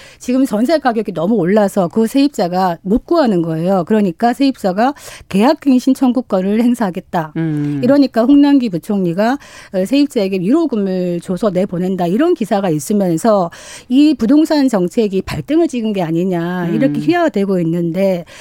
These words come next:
Speaker 1: 사실은 부동산 뭐 임대차 삼법이나 이런 법들은 여당 주도로 홍남기 부총리보다는 더 센 정책들이 계속 나온 것이라
Speaker 2: 네.
Speaker 1: 홍 부총리 입장에서는 일은 진짜 열심히 했는데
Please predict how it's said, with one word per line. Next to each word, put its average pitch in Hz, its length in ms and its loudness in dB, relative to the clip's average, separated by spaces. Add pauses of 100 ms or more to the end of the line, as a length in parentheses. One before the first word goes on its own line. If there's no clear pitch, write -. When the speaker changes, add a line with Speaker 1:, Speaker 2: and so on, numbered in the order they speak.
(200)
Speaker 1:
사실은 311 440 0
부동산 262 500 2
뭐 208 100 0
임대차 180 400 0
삼법이나 240 500 0
이런 202 260 2
법들은 190 800 -2 (320)
여당 320 520 2
주도로 226 520 2
홍남기 330 440 4
부총리보다는 190 800 0
더 - 100 -10 (100)
센 359 220 0
정책들이 220 480 -4
계속 202 240 -6
나온 170 320 -2
것이라 175 640 -2
Speaker 2:
네. 135 380 -4 (180)
Speaker 1:
홍 359 140 2
부총리 285 460 4
입장에서는 214 840 0
일은 247 280 2
진짜 247 360 0
열심히 214 320 2
했는데 220 580 2